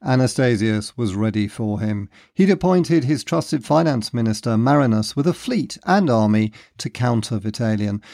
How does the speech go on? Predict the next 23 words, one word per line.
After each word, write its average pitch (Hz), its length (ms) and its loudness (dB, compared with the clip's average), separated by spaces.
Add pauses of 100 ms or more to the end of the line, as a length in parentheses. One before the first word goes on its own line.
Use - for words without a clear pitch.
(160)
There 156 80 4
was 139 120 4
a 143 60 4
naval 143 420 4
battle 120 400 0
at 117 100 -2
the 110 80 -4
mouth 123 360 0
of 107 80 -4
the 110 80 -6
Golden 110 380 0
Horn 127 300 4
in 110 120 2
which 117 240 -2
Vitalian 131 520 2
ships - 400 -4
were 127 120 -2
burned, 131 560 2 (320)
apparently 151 480 2
with 123 120 -2
a 139 60 -2
chemical 147 540 2
compound 107 720 0